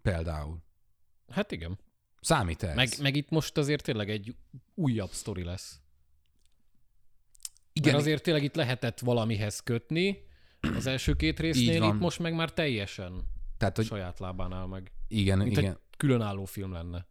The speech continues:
Speaker 1: Igen. Száz, fú, figyú, pessimista leszek, mondjuk, százhatvan.
Speaker 2: Hát az annyira nem vagy pessimista, hát én
Speaker 1: De.
Speaker 2: százötvenet mondtam.
Speaker 1: Hát az oké, de, de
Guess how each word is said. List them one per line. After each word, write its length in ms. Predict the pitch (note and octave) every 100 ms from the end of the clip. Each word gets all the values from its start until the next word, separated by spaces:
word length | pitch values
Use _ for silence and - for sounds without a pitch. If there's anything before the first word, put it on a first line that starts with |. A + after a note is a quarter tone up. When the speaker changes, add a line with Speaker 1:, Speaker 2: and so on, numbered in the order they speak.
| -
Speaker 1:
Igen. 460 | A2 F#2 F#2 F2 - - - - - -
Száz, 520 | - C#3 B2+ F#2+ -
fú, 400 | - - F3 C3+
figyú, 340 | G#2+ C3+ G#2+ F2+ -
pessimista 600 | A#2 - G2+ F#2+ - F#2+
leszek, 380 | F#2 - E2+
mondjuk, 540 | F2 G#2+ A#2 B2 A2+ - _
százhatvan. 840 | - - G2+ - F#2 F2 - D#2 D2+ - - _ _ _ _ _ _ - - -
Speaker 2:
Hát 120 | A#2+
az 100 | C3+
annyira 260 | D3+ D3+ D3+
nem 140 | C3+
vagy 120 | F#2
pessimista, 420 | F#2 A2 - G2 G2+
hát 120 | G2
én 60 |
Speaker 1:
De. 60 | G#2
Speaker 2:
százötvenet 640 | B2+ F2+ G2 - F#2 F2
mondtam. 320 | F2+ F#2 -
Speaker 1:
Hát 120 | G2+ B2+
az 140 | G3
oké, 300 | E3+ - A#2+
de, 420 | A2 A#2 A#2 A#2+ A#2+
de 380 | A#2+ A#2+ A2+